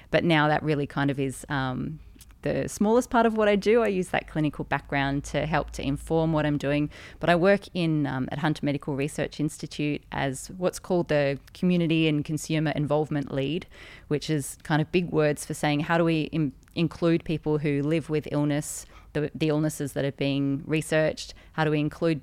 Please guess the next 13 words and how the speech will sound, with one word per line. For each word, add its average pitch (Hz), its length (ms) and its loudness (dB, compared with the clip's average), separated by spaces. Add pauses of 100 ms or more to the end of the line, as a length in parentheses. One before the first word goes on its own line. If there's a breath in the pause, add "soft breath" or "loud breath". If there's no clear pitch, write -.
(160)
um, 135 420 -2
the 120 80 -2
community 165 760 0
in 156 340 0
the 147 80 -2
work 147 220 -2
that - 120 -6
we're - 100 -6
doing? - 360 -8 (640 loud breath)
So 151 360 0
this - 280 -2
isn't 160 200 0
about, 139 380 0